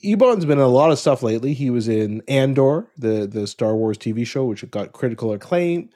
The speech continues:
and lots of other people in it. Ayo Edebiri plays Sydney Adamu, who is a chef who wants to get into the fine dining world, has done, has some experience, and sees this opportunity to become the sous chef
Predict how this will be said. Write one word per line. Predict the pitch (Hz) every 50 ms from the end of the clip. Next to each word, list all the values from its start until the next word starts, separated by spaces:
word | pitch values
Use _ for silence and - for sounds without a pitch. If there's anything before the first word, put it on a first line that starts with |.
| _ _
and | - - 123 127 123 127 131 139 156
lots | 190 220 233 226
of | 196
other | 165 156 156 147
people | - 170 147 131 151 143 139
in | 139 139
it. | 156 180 190 - - -
Ayo | 135 139 143 147 147 139 135 131 135 135 -
Edebiri | 127 117 110 127 127 117 120 127 139 147 156 165 190 226 240 233
plays | - - 143 113 113 113 107 101 - -
Sydney | - - 151 143 135 135 131 123 117
Adamu, | - - 120 127 135 139 147 151 170 220 269 - _ _ _ - - _ _ _ _
who | - 127 127
is | 131 127 123 120 120 110 107 - -
a | - 120
chef | 117 - - 202 180 160 -
who | 160 143
wants | 127 123 131 147 160 180 196 196 -
to | - 170
get | 139 139 127
into | 127 123 117
the |
fine | 117 - 135 120 120
dining | 110 123 117 117 120 117
world, | 113 120 123 113
has | 110 113 107
done, | 107 120 123 127 131 -
has | - 120 120 123 117
some | - 127
experience, | 120 107 - - 131 127 131 143 143 - - - - -
and | - 117 117 110
sees | - - - 165 147 127 113
this | 135 123 -
opportunity | 131 120 120 - 127 110 - - 123 120 123 123 135 156 196 220 - - - _ _
to | - 107
become | 110 107 127 117
the | 110 107
sous | - - - 120 113
chef | - - 117 107 120 120 -